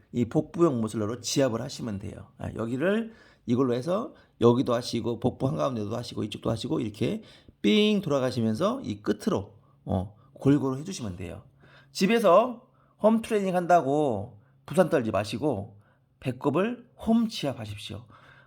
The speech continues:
배꼽을 홈 지압하시고, 지압을 충분히 한 다음에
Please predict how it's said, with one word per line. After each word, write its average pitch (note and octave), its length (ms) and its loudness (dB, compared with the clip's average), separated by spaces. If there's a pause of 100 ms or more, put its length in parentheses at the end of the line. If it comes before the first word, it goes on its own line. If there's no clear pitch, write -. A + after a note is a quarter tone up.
배꼽을 C#3+ 680 2
홈 F#3+ 180 4
지압하시고, D#3 960 -2 (460)
지압을 F#3 440 6
충분히 G#3+ 460 2
한 F#3 160 -2
다음에 F3+ 500 2